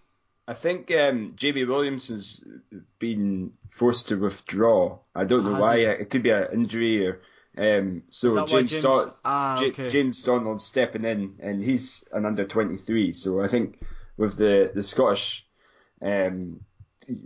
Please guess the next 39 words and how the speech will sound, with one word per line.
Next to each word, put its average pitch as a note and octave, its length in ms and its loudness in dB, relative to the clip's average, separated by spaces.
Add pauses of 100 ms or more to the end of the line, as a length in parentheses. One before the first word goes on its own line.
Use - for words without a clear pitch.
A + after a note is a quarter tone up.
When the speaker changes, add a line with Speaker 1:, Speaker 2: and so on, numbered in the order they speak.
(460)
Speaker 1:
with G2 220 -2
the - 80 -2
Scottish A2 520 2
selection, G#2+ 600 0
they G2+ 140 2
always, G#2+ 440 2 (200)
they G2+ 100 -6
usually A2+ 340 0
want G2+ 280 0
to F#2 100 0
have F#2+ 160 0
an F#2 100 -2
under F#2 200 -2
twenty-three G2 640 2
in F2 80 -2
the F2+ 80 -4
team, F2 380 -2 (120)
um, F2 340 -2
which - 380 -4 (320)
gives G2+ 200 0
them F#2 140 2
that, F#2+ 280 0 (120)
you A2 120 -4
know, F2+ 140 -4
the, F2 260 -2
the F#2+ 100 0
juniors F#2+ 500 2
that, F#2+ 220 2
that G2 140 2
transition G#2 500 0
from F#2+ 260 -2
junior G2+ 300 2
to - 140 -8
senior, G2 440 2
that D2+ 260 0 (100)
extra G2 300 0
opportunity G2 560 -4
Speaker 2:
Okay. C3+ 120 -6
Speaker 1:
to, C#3+ 100 0